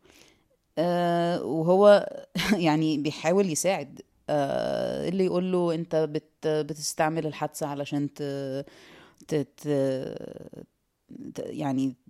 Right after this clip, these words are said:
تحسن البيزنس بتاعك أو ت-، تنجح البيزنس بتاعك أكتر"، واللي يقول له مش عارف إيه، يعني أو، أو اللي، أو اللي يسيب الدنيا كلها ويقول له: "أنت أصلًا مدرب فاشل"، ولا، ولا طريقتك وحشة، ولا أيًا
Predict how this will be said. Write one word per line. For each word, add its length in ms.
تحسن 360
البيزنس 360
بتاعك 440
أو 120
ت-، 920
تنجح 400
البيزنس 340
بتاعك 380
أكتر"، 340
واللي 240
يقول 240
له 480
مش 140
عارف 240
إيه، 340
يعني 280
أو، 140
أو 220
اللي، 300
أو 100
اللي 140
يسيب 260
الدنيا 320
كلها 600
ويقول 180
له: 60
"أنت 140
أصلًا 340
مدرب 340
فاشل"، 440
ولا، 640
ولا 340
طريقتك 440
وحشة، 440
ولا 520
أيًا 200